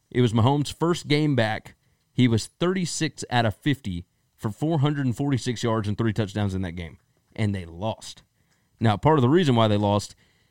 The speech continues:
Derrick Henry had twenty-three carries for a hundred eighty-eight yards and two touchdowns in that game.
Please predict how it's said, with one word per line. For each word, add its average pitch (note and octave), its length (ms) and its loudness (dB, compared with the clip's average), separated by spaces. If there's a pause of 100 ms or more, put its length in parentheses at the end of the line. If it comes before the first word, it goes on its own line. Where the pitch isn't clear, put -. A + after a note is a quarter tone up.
(220)
Derrick F3+ 280 2
Henry E3 240 2
had A2+ 220 2
twenty-three E3 520 -4
carries B2+ 380 0
for G#2+ 160 -6
a G2+ 40 -2
hundred D3 340 -2
eighty-eight B2 340 0
yards A2+ 300 -2
and G2+ 100 -4
two A2+ 140 -2
touchdowns G2 440 -4
in F#2 60 -4
that F2+ 120 -6
game. D#2+ 200 -18